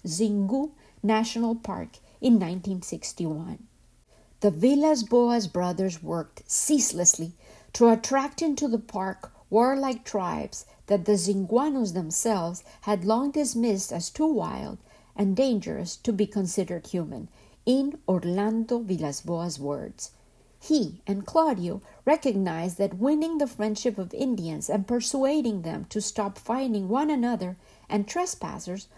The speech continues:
only opened up their lands more quickly to road builders and pioneers.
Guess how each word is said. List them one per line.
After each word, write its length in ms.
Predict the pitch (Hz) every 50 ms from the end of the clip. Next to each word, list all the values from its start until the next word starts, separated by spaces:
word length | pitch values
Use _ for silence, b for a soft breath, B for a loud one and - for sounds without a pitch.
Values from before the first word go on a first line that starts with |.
| b b b b b
only 420 | - 311 330 339 330 330 311 - - -
opened 400 | 247 269 202 - 208 196 180 202
up 240 | 220 233 240 -
their 120 | - 262 233
lands 420 | 240 226 214 214 202 190 - -
more 260 | 208 233 294 339 339
quickly 480 | 330 - - 208 - - - - 196 208
to 160 | 208 - 254 240
road 380 | 208 196 247 277 294 269 220
builders 440 | - 175 160 156 156 175 180 185 208
and 160 | 214 196 180
pioneers. 800 | - 180 175 175 170 170 160 156 156 156 - - - - -